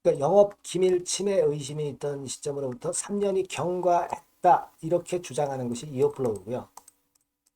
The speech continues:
아, 인슐렛 측에서는 우리가 영업 기밀 침해 의심을 알았던 시점은 나중에 알았다. 네, 이 얘기고, 결국은 이제 일 심에서는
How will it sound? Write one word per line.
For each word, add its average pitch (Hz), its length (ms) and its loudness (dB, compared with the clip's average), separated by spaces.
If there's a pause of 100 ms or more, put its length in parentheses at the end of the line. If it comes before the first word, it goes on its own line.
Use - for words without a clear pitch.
(1200)
아, 113 180 -14
인슐렛 180 360 2
측에서는 160 460 -4
우리가 185 300 0
영업 160 300 -2 (140)
기밀 143 320 -8
침해 165 260 -6
의심을 139 1040 -6 (480)
알았던 135 540 -4
시점은 123 680 -8
나중에 123 400 -10
알았다. - 480 -10
네, 233 120 -10
이 185 220 -4
얘기고, 123 600 -8
결국은 156 360 -2
이제 160 160 -2
일 165 200 -2
심에서는 147 600 -4